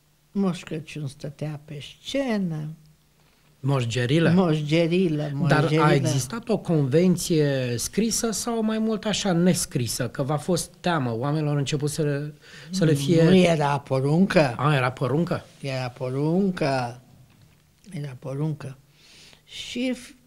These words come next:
Speaker 1: fiecare copil l-a întrebat, „Pot să vin cu mama, pot să vin cu tata, pot să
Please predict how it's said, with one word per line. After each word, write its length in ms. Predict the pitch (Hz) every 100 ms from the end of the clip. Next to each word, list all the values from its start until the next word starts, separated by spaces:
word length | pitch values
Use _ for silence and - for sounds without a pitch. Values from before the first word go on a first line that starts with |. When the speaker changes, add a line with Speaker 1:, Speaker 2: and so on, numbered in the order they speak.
| _
Speaker 1:
fiecare 1080 | _ 269 269 208 - 196 190 175 156 139 147 _ _ _ _ _ _
copil 640 | 175 170 - 226 277 247
l-a 100 | 226
întrebat, 680 | 214 208 226 220 247 247 -
„Pot 200 | 208 214
să 120 | 226
vin 220 | 214 220 214
cu 100 | 233
mama, 460 | 214 214 208 202 196
pot 220 | 220 202
să 140 | 208
vin 260 | 208 214 214
cu 140 | 214
tata, 640 | 202 - 208 202 196 214 196 - _ _
pot 220 | 320 302
să 140 | -